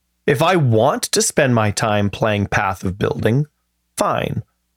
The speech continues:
but I shouldn't need to. I should be able to sit down, play Path of Exile, and learn it and keep my controller, mouse, keyboard, whatever, in my hand. I shouldn't have to tab out.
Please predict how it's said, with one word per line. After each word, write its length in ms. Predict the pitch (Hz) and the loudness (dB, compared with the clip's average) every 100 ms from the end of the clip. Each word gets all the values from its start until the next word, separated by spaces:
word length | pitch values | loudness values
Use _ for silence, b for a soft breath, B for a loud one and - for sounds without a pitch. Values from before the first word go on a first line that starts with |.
| _ - | _ -6
but 180 | 135 - | -4 -4
I 80 | |
shouldn't 360 | 127 156 139 - | -2 0 -2 0
need 360 | 123 147 170 - | 2 2 -2 -4
to. 340 | - - 113 _ _ _ _ _ | -4 -2 -4 _ _ _ _ _
I 100 | 131 | -6
should 380 | 127 - 165 165 | -4 -2 -2 0
be 220 | 190 175 | 2 4
able 220 | 135 123 127 | 4 2 2
to 220 | 131 113 | 2 0
sit 400 | - - 151 - | 0 -2 -2 0
down, 400 | 107 95 90 90 _ _ _ - | 0 2 0 -2 _ _ _ -4
play 260 | 131 160 | 0 0
Path 360 | 175 131 98 - | 0 0 -2 -2
of 100 | 98 | 0
Exile, 640 | 90 - - 95 90 92 _ _ - | 0 -2 -2 0 0 -4 _ _ -2
and 240 | 117 107 104 | 0 2 2
learn 240 | 113 143 156 | 2 2 2
it 220 | 170 - _ | 0 -4 _
and 200 | - 104 | -2 -2
keep 300 | - - 139 | -2 -2 0
my 140 | 131 117 | 0 0
controller, 500 | 113 104 113 107 107 | 0 0 0 2 2
mouse, 260 | 98 90 - | 0 0 -2
keyboard, 380 | 104 90 92 | 0 2 2
whatever, 420 | 104 98 92 95 - - | 2 2 2 0 -4 -2
in 120 | 117 | 0
my 120 | 107 | 2
hand. 380 | 92 87 87 - _ _ _ _ - | 0 -2 -4 -12 _ _ _ _ -6
I 60 | 113 | -4
shouldn't 280 | - 139 - | -2 -2 -2
have 340 | - 139 156 | 0 -2 -2
to 80 | 135 | -4
tab 340 | - 101 95 | -2 0 0
out. 260 | 95 95 | 0 0